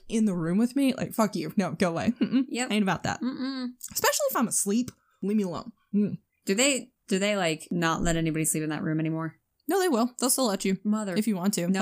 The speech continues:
Speaker 1: Like, they let you know. They're like, "Hey, by the way, this is, like, super spook, but you're welcome." So.
Speaker 2: I hate it.
Speaker 1: That's fun. I
Speaker 2: Mm.
Speaker 1: enjoy that a
Speaker 2: Okay.
Speaker 1: lot. Mm. So there's a, a playroom for each of the separate, like, like a kid's room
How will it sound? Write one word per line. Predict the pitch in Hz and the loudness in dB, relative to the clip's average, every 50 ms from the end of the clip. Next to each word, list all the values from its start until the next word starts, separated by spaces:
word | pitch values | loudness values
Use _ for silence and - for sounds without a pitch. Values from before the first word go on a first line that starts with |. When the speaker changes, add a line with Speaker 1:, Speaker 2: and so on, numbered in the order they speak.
| 202 214 208 180 | 0 0 0 0
Speaker 1:
Like, | 202 202 | 0 0
they | 220 208 | 2 2
let | 214 247 277 - | 2 0 0 2
you | 247 220 | 0 0
know. | 196 202 240 247 190 185 190 _ _ _ _ _ _ _ - | 2 2 2 0 0 0 -4 _ _ _ _ _ _ _ -4
They're | - 196 | -2 0
like, | 196 202 190 | 0 0 0
"Hey, | - 226 226 | 0 0 0
by | 208 196 185 | 2 0 0
the | 196 196 | -2 0
way, | 202 214 208 | 0 0 0
this | 175 180 - | 0 0 -2
is, | - 185 185 | -2 -2 -2
like, | 185 180 - _ _ - | -2 -4 -6 _ _ -2
super | - - - - 214 208 - | 0 0 2 2 0 0 -2
spook, | 160 - - 214 208 175 - - | -2 0 0 0 0 0 -2 -2
but | 170 170 151 - - | 0 0 -2 -4 -4
you're | - 165 156 | -4 -4 -2
welcome." | 143 139 - - 180 180 190 - _ _ _ _ _ _ | -2 -2 0 0 2 2 2 0 _ _ _ _ _ _
So. | - - - 143 170 180 _ _ _ - - - | -6 -4 -2 -2 -2 -4 _ _ _ -10 -10 -8
Speaker 2:
I | 180 | -8
hate | 170 160 156 | -10 -10 -10
it. | - - _ _ _ _ _ _ - | -12 -16 _ _ _ _ _ _ -2
Speaker 1:
That's | 233 240 247 - | 0 0 0 0
fun. | - 165 165 196 - - - | 0 0 0 0 -2 -4 -4
I | 175 190 | -2 0
Speaker 2:
Mm. | |
Speaker 1:
enjoy | 202 214 202 175 175 | 2 2 2 0 -2
that | 160 151 156 165 - | -2 -4 -4 -4 -4
a | - | -4
Speaker 2:
Okay. | 175 175 170 | -2 0 0
Speaker 1:
lot. | 165 170 175 185 - _ - - - | 0 0 -2 -6 -10 _ -18 -8 -2
Mm. | 262 262 262 247 - _ _ _ _ _ - | 0 0 0 0 -4 _ _ _ _ _ -6
So | - 196 - 214 | -2 2 2 4
there's | 208 220 220 214 | 4 4 2 2
a, | 202 180 165 - | 0 0 -2 -2
a | - | -2
playroom | 185 - - 269 254 262 214 170 147 156 185 - _ _ _ _ - | -2 -2 0 0 2 2 2 0 2 0 0 -2 _ _ _ _ -4
for | - 190 175 - | -2 -2 0 2
each | 175 208 202 - | 0 0 2 2
of | 196 185 175 | 0 0 0
the | 175 180 | 0 0
separate, | 175 - - 185 185 - 180 185 180 170 160 - - | 2 2 2 0 0 0 -2 0 0 -2 -2 -6 -4
like, | - 185 160 - - | -4 -4 -4 -2 0
like | 190 190 - | -2 -2 -2
a | 143 | -2
kid's | - - 208 196 196 | 0 0 2 2 4
room | 208 214 214 220 220 214 | 4 4 4 2 2 0